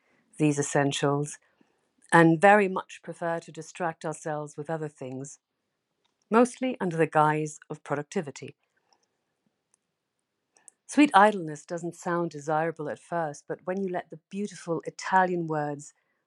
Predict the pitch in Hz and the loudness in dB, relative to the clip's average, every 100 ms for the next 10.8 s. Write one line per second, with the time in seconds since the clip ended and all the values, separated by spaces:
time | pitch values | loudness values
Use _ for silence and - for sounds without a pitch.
0 | 151 175 185 170 - 170 - 170 165 165 | -8 2 4 4 0 -8 2 4 4 0
1 | 165 147 139 135 143 135 _ _ _ _ | -2 -2 -6 -8 -10 -10 _ _ _ _
2 | _ _ 160 165 185 208 - 180 175 160 | _ _ -4 2 2 2 0 -2 -2 -4
3 | - - 151 135 147 _ _ _ _ _ | -8 -10 -8 -8 -12 _ _ _ _ _
4 | _ _ _ _ - - - 208 190 196 | _ _ _ _ -4 -4 2 4 6 6
5 | 170 160 175 180 170 - 160 - 165 - | 4 2 -4 -6 -8 -12 -12 -4 -4 -4
6 | 175 160 151 170 - 160 - 185 165 160 | -6 -4 -6 -10 -10 -10 -2 2 2 0
7 | 156 151 _ _ _ _ _ _ _ _ | -6 -10 _ _ _ _ _ _ _ _
8 | _ _ _ _ _ _ _ _ _ _ | _ _ _ _ _ _ _ _ _ _
9 | _ _ _ _ _ _ _ - - 233 | _ _ _ _ _ _ _ -2 6 6
10 | 247 247 226 190 180 160 156 - | 6 0 -2 -4 -6 -8 -10 -12